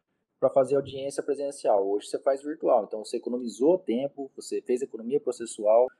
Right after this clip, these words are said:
agilidade processual. E agora, a questão especificamente do pres-, dos presídios, né?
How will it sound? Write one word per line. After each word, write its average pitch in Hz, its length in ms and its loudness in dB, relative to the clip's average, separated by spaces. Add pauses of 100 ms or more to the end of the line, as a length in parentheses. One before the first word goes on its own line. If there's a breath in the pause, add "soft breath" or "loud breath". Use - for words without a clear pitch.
(220)
agilidade 123 680 4
processual. 117 600 -6 (1000)
E 123 140 6
agora, 127 640 8
a 107 140 -4
questão 127 560 -4 (360)
especificamente 127 840 -4
do 135 180 0
pres-, 127 320 2
dos 131 220 -10
presídios, 117 760 0
né? 113 280 -2